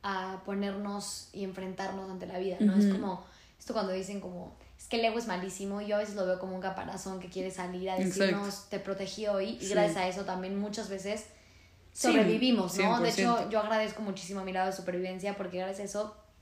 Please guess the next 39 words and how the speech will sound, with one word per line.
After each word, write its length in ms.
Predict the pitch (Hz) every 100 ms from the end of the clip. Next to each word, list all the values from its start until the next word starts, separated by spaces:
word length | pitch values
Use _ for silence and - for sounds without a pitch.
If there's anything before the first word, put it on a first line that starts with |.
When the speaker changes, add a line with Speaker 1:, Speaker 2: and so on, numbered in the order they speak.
| -
Speaker 2:
Pues 180 | 180 175
el, 100 | 185
Speaker 1:
estoy, 180 | 214 214
Speaker 2:
el 120 | 180
Speaker 1:
¿no? 100 | 190 196
Speaker 2:
otro 180 | 190
lado 240 | 196 185 185
sigue 260 | 196 185
aquí, 280 | 180 - 233
¿no? 180 | 160 156
Speaker 1:
Exacto. 480 | 208 269 214 - - - - - - - - - - _ -
Nada 200 | 277 311
más 200 | 285 285
es 60 | 277
el 160 | 240
tema 260 | 226 233 233
de 140 | 214
que 260 | 214 196 185
cuando 220 | 220 214
empieces 300 | 214 269 277
a 80 | 226
buscar 540 | 196 - 202 208 240
con 200 | 214 208 208
qué 100 | 220
identificarte, 680 | 247 240 208 202 196 220
con 220 | 226 196
qué 80 | 208
reconocerte, 920 | 220 240 196 180 - 196 196 202 214 -
con, 260 | 190 190 -
o 160 | 220 214
que 80 | 220
alguien 300 | 240 262 240
te 100 | 196
reconozca, 840 | 185 180 185 190 190 - 185 -
Speaker 2:
Ujú. 80 | 208
Speaker 1:
solamente 320 | 185 190 180
acuérdate 300 | 180 254 247
de 80 | 202
mirarte. 560 | 180 185 196 202 -